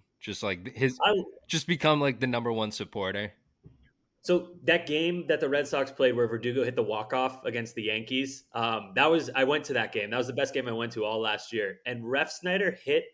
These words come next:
Speaker 2: a home run. I was above first base, and I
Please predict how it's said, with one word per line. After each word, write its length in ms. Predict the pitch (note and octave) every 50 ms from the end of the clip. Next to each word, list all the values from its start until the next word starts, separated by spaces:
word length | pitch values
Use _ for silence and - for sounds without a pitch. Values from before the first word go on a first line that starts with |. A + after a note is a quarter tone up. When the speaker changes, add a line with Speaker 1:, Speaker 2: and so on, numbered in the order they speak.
| _ _ _ _ _ _ _ B2
Speaker 2:
a 60 | A#2
home 280 | A#2+ - C#3 C3+ C3+
run. 180 | C3 B2 A#2 G#2+
I 120 | G2+ A#2 C3
was 340 | C#3 C#3+ C#3 B2 A#2+ - - -
above 400 | B2+ A#2 G2 C#3+ D#3 E3 E3 -
first 320 | - D#3 C#3+ C3+ - -
base, 340 | B2+ A#2+ A2 G2+ F#2+ - - _ _ _ _ _ _ _ _ -
and 100 | C#3 C#3
I 260 | C3 B2 A2+ -